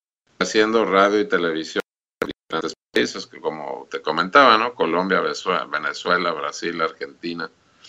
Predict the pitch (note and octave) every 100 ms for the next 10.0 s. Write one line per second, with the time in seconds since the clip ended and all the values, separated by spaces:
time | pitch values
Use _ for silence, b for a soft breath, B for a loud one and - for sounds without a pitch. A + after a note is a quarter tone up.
0 | B B B B B B - C#3+ C#3 D3
1 | B2+ B2+ A#2+ D#3 E3 E3+ D3+ D3+ - D#3+
2 | D#3 D#3 C3 C3+ C#3 F#3 F#3+ C#3 D3+ -
3 | D3 C#3 C3 C3+ F3 D3+ A#2+ C3+ B2 G#2+
4 | A2+ C#3 C#3+ C#3+ C#3+ - G#2+ G2+ - G#2
5 | A#2+ B2+ A#2 G#2+ A2 A2+ A#2 B2 A#2+ -
6 | G2+ G2 G2+ G2 G2 F#2 F2 E2+ - _
7 | _ _ _ - A#2 A#2+ G#2+ F#2 D#2+ G#2
8 | A2 G#2 F#2 - - - G#2+ A2 G#2 G#2
9 | F#2+ F#2 E2 A2 A#2 C3 B2 G#2+ G2+ -